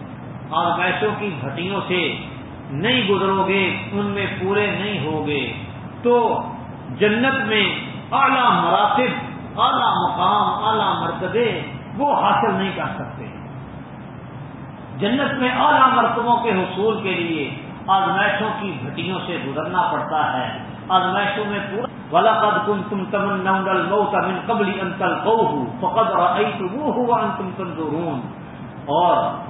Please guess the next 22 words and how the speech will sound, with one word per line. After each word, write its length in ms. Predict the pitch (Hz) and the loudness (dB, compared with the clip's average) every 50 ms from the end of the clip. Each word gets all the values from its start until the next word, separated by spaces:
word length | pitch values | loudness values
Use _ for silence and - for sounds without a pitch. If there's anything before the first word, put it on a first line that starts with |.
| - - - 143 | -12 -10 -6 -4
یقیناً 540 | 160 160 - 175 208 220 220 214 185 147 120 101 - - - - - - - | -4 -2 0 2 2 2 4 2 2 0 -2 -4 -8 -10 -12 -14 -14 -4 0
تم 200 | 220 220 214 202 170 147 | 2 2 2 0 -2 -4
موت 460 | 143 139 151 175 220 254 233 - - 226 | -4 -2 2 2 4 4 4 2 0 0
کی 80 | 233 - | 0 0
تمنا 440 | - 208 185 180 185 185 190 190 190 | 0 0 0 0 0 0 2 2 2
کیا 260 | 185 190 185 180 175 | 2 2 2 2 2
کرتے 380 | 170 170 170 - - - 165 156 - - | 2 0 0 -2 -2 -2 -2 -4 -2 -4
تھے، 260 | 139 139 131 117 107 92 - - - - - - | -4 -4 -4 -4 -6 -8 -10 -12 -12 -12 -10 -4
مِنْ 280 | 160 190 226 226 - - | -2 -2 -2 -2 0 0
قَبْلِ 400 | 233 214 214 226 220 226 190 196 | 0 2 2 0 0 -2 -2 -2
أَنْ 180 | 202 196 - - | -2 -2 0 0
تَلْقَوْهُ، 760 | 208 196 196 - - 208 226 220 196 185 214 233 240 240 - - - - - - - - | 0 0 0 2 2 4 4 4 4 4 2 2 2 0 -2 -4 -6 -8 -10 -10 -10 -6
اس 180 | 294 294 233 - - - - - | -4 -4 -4 -4 -6 -10 -6 -2
سے 380 | 226 226 226 226 208 180 165 160 170 | 2 2 4 4 2 2 0 -2 -2
ملنے 420 | 196 196 202 202 214 220 220 214 - - | -2 -2 -2 -2 -2 -2 -2 -2 -2 -2
سے 240 | 214 208 190 175 - - | -2 -2 -2 -2 -2 0
پہلے، 480 | 254 226 190 175 160 156 139 - - - - - - - - | 2 2 2 2 0 -2 -2 -4 -6 -10 -10 -12 -12 -12 -10
موت 600 | 143 139 147 165 180 196 208 208 202 202 - - - | -8 -2 0 2 4 4 4 2 2 0 -4 -4 -4
سے 160 | 202 202 196 180 | -4 -4 -4 -4
ملاقات 760 | 160 165 170 175 175 170 175 - 165 165 175 185 202 - - | -4 -2 0 2 4 4 4 4 2 4 4 4 4 2 0
کرنے 300 | 170 165 160 175 185 180 - - | -2 -2 -4 -4 -4 -6 -4 -4
سے 100 | 180 | -6